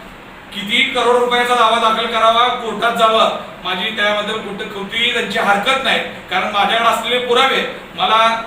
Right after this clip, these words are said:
सिद्ध करण्याकरता पुरे आहेत एवढा मला विश्वास आहे. आणि माऊली पवारांची ही दलाली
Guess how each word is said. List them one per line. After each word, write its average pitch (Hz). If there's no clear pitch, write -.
सिद्ध 214
करण्याकरता 202
पुरे 202
आहेत 190
एवढा 185
मला 190
विश्वास 214
आहे. -
आणि 175
माऊली 185
पवारांची 190
ही 196
दलाली 190